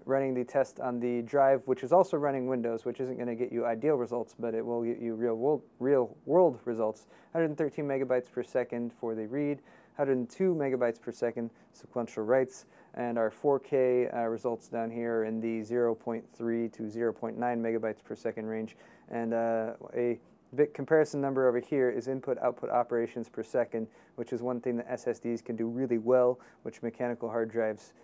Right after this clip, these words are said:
tend to lag behind a lot in. So, uh, eighty-three, two hundred, two hundred and fifty,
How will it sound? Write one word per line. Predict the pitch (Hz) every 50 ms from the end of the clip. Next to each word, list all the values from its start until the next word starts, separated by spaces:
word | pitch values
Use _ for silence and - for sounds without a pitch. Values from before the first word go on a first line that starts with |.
| _ -
tend | - 120 113 110
to | -
lag | 113 110 113 117 113 110
behind | 117 110 117 113 113 113 113
a |
lot | 110 107 107 104 101
in. | 104 104 104
So, | - - 117 110 110
uh, | 110 107 104 110 110 - _ _ -
eighty-three, | 143 143 135 135 120 - 131 131 127 127
two | 117 - 131
hundred, | 123 127 123 120 123 117 113
two | - 127 120
hundred | 127 120 117
and | 113 110
fifty, | - 123 113 - - 120 117 117 113